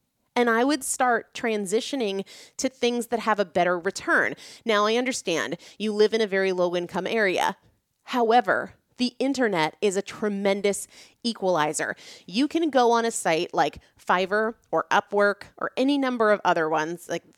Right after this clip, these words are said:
just, just Google it, and you'll probably get millions of results in a matter of seconds. You can be a virtual assistant for somebody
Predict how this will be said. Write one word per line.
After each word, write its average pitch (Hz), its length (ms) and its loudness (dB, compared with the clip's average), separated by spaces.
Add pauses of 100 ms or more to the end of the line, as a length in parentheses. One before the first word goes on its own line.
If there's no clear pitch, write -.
(140)
just, 180 140 -6 (300)
just - 220 -8
Google 190 300 0
it, 160 140 0
and 175 100 -6
you'll 165 80 -4
probably 180 380 -2
get 170 200 0
millions 196 440 -2
of 180 140 -4
results 175 360 0
in 180 80 0
a 175 40 -2
matter 160 260 0
of 156 80 -6
seconds. 175 500 -4 (560)
You 214 180 -4
can 285 160 -2
be 269 200 0
a 240 40 2
virtual 214 560 -2
assistant 180 480 -4
for 269 120 -4
somebody 302 580 -2